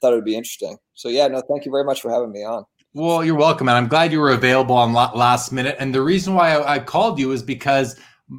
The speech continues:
Speaker 2: on, with Irving on the main episode, and I knew you did other collectibles and you do collectibles. That might be a good, a good, uh, pairing for the Saturday night.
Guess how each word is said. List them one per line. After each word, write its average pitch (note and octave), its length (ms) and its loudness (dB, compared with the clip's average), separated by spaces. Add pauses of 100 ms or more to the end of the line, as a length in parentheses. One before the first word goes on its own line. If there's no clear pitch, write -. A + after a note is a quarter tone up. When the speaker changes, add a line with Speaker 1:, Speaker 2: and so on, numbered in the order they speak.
(100)
Speaker 2:
on, B2 240 2
with C3 240 -2
Irving E3+ 320 0
on C3+ 100 -2
the C3 60 -4
main C3 180 -2
episode, F3+ 420 0
and D3 80 -4
I C#3 60 -4
knew D3 120 -6
you C#3+ 60 -4
did C3+ 180 -10
other C#3 240 -4
collectibles F#3 680 -4
and C3 100 -6
you C#3 100 -4
do C3+ 120 -4
collectibles. D#3+ 460 -2
That B3+ 220 0
might G#3+ 180 2
be F3 100 4
a C3+ 80 0
good, C#3+ 280 -2
a C#3 100 0
good, C3+ 320 -2
uh, C3 260 4
pairing C#3 480 0
for C3+ 100 -8
the A2+ 120 -6
Saturday B2 560 0
night. E3 380 -4